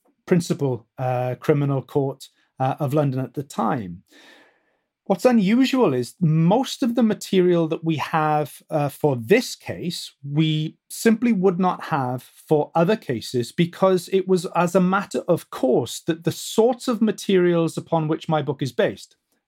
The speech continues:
depositions, examinations, interrogations, answering of questions, and so on,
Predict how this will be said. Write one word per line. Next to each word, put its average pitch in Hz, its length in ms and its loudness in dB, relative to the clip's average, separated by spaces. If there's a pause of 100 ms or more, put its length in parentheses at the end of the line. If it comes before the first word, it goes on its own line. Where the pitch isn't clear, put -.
(140)
depositions, 156 920 -2
examinations, 147 1120 0 (220)
interrogations, 160 1000 0
answering 170 460 0
of 156 120 -4
questions, 147 640 -4
and 117 100 -6
so 110 300 -6
on, 92 160 -16